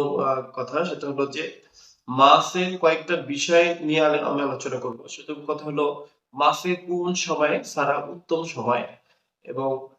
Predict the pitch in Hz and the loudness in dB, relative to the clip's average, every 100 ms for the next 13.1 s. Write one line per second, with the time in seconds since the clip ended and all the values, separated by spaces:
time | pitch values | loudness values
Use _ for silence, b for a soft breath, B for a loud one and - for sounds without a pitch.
0 | _ _ 117 139 151 170 170 190 196 196 | _ _ -2 0 0 -2 -2 4 6 6
1 | 185 180 170 - 147 143 - - - 151 | 4 4 0 0 4 4 2 -6 -4 2
2 | 143 143 143 143 - 139 135 - 135 - | 6 6 6 4 2 0 0 -2 -6 -8
3 | 139 143 127 135 135 120 120 127 123 117 | -4 -4 0 2 6 4 4 0 -2 -4
4 | 127 131 135 - 151 151 151 139 139 - | -6 -8 -10 -8 -8 -6 -4 -4 -4 -2
5 | 127 131 127 - _ _ _ - - 127 | 2 2 2 -2 _ _ _ -18 -2 0
6 | 131 143 - 139 131 123 120 123 - 139 | 0 -4 -4 -2 0 -2 -2 -6 -2 -2
7 | - - b b _ 147 151 151 160 147 | -4 -12 b b _ 2 4 2 0 -4
8 | 131 131 135 123 117 - 127 143 - 147 | -4 -2 -2 -2 -4 -4 -6 -8 2 2
9 | 139 127 127 123 117 127 127 127 - - | 4 0 2 2 4 4 4 2 -6 -8
10 | 120 117 110 107 165 226 - _ - 139 | -8 -6 -10 -6 -4 -4 -10 _ -8 -6
11 | - 131 131 123 117 - 120 120 - - | -4 -4 -2 -2 -2 -2 -2 -2 -8 -16
12 | _ _ 113 120 120 110 113 - 110 - | _ _ -2 0 0 -2 -6 -10 -12 -16
13 | - | -20